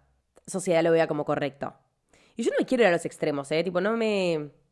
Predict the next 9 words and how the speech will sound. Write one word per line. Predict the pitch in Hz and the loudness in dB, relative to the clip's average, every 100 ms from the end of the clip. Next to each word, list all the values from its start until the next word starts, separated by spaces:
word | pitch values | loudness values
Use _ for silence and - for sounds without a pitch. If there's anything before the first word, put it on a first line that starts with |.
| _ _ _ _ _ | _ _ _ _ _
no | 359 | -4
me | |
tilden | 240 170 156 | -2 -2 -2
de | 151 | -4
extremista, | - - 147 147 - 139 | -6 -8 -8 -6 -8 -8
estoy | 254 | -6
siendo | 359 427 | -6 -2
completamente | 175 165 202 233 226 220 202 226 | -2 0 -2 0 2 2 2 0
realista, | 185 143 147 175 - 131 - | 0 -2 -2 -4 -6 -12 -12